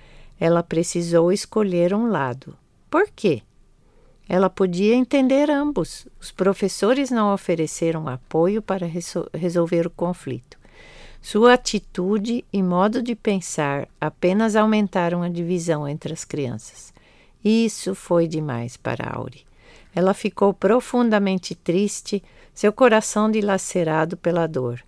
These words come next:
Ela não conseguia imaginar que essa guerra acabaria. A dor e o peso aumentavam cada vez mais. Seu coração ansiava por paz e tranquilidade,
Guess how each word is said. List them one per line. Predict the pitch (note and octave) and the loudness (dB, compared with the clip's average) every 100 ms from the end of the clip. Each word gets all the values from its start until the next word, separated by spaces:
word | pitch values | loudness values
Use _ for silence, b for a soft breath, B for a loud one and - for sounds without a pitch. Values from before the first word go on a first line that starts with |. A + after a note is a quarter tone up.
| _ b b b b b - | _ b b b b b 0
Ela | G3+ A#3 | 4 6
não | C4 C4 | 6 4
conseguia | D4 C#4 - C#4 A3 C4 C#4 | 4 2 2 -2 0 2 2
imaginar | A#3 F#3 - F3 D#3+ B2+ | 2 0 0 0 0 0
que | - F3 | 0 0
essa | - E3 | 0 -2
guerra | D#3 D3+ C3+ | 2 2 0
acabaria. | D3 D#3+ C#3+ C#3 C#3 C3+ A#2 - b b b | -4 -4 -2 -2 -2 -6 -10 -12 b b b
A | D#3 | -2
dor | F3 - A#3 B3+ F#3 | 2 8 10 10 6
e | |
o | F3+ | -2
peso | - A3 B3+ G3+ F3 | 2 6 6 6 2
aumentavam | F3 F#3+ F3 G3+ A3 G#3 | 0 0 0 4 4 2
cada | G3 F#3+ G3 | -2 0 2
vez | G#3 A#3+ A#3+ | 2 2 2
mais. | F3 F3 E3 - - - | 0 0 -2 -6 -16 -12
Seu | - F#3+ | -4 -2
coração | - G3+ F#3+ - A3 B3 | 2 2 2 0 0 2
ansiava | G#3 F#3 - F#3+ F3+ F3 | 0 -2 0 2 2 0
por | - D#3+ | -2 -2
paz | D#3+ - G3+ A#3 G#3+ | -2 0 2 2 0
e | F3+ | -4
tranquilidade, | - F3+ F3 F#3 F3 - D#3+ F#3+ F#3+ F3 | -2 -2 0 -2 -2 -2 2 2 2 -4